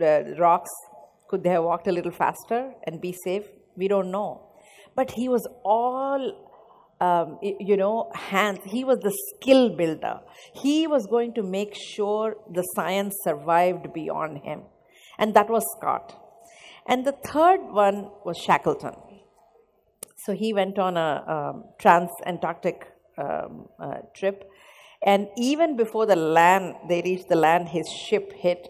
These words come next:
and it, it broke into pieces. And they actually took a filmmaker with them who was actually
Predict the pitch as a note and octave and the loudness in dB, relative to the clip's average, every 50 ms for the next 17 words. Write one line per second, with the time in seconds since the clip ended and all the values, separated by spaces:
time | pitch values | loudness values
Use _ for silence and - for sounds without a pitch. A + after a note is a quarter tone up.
0 | - - D3+ D#3+ D#3+ E3 D#3+ E3 E3+ E3 - - - - - - - E3+ E3 D#3 | -8 -4 -2 -2 -2 -2 -4 -6 -6 -6 -6 -8 -20 -20 -14 -6 -4 -4 -4 -4
1 | C#3+ - E3 F#3 G3 F#3+ F#3+ F#3 E3 - D3 C#3+ - - - - - - - - | -6 -4 0 0 0 0 0 -4 -6 -6 -8 -8 -10 -12 -16 -14 -12 -12 -12 -12
2 | - - - - _ - - - - - - - - - G3 F#3+ A3 A3 F3 F3+ | -14 -16 -20 -20 _ -20 -20 -20 -20 -20 -18 -8 -2 4 10 12 12 12 12 8
3 | - - - C#4+ A#3+ A3 A3+ G#3+ G3+ G3+ - G3 G#3 G3+ F#3+ E3+ D#3+ D#3+ - D#3 | 2 -2 -6 -6 -4 -4 -2 -4 -2 0 0 0 2 2 0 -2 -2 -2 -2 -4
4 | D#3 D#3 D#3 - - D#3+ D#3+ E3 F3+ F#3 E3+ D#3+ D#3 E3+ E3+ E3 - - G3 F3+ | -4 -4 -6 -4 -4 -4 -4 -2 2 2 2 4 4 4 4 2 2 -2 -4 -4